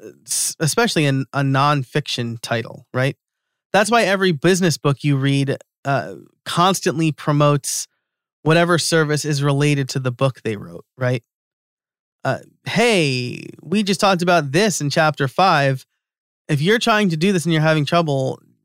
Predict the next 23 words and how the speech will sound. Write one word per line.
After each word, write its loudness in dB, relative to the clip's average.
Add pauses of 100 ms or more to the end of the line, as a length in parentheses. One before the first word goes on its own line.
(300)
hire 2
one 2
of 0
our 2
experts," -6 (1080)
right? 0 (160)
And 0
that's 0
fi-, -6
like, 0
I 0
mean, 0
that's -2
fine 0
within -4
reason. -4 (680)
I 4
read, 4
like, 0
an -2
eighty-page 0
book 0
recently, -4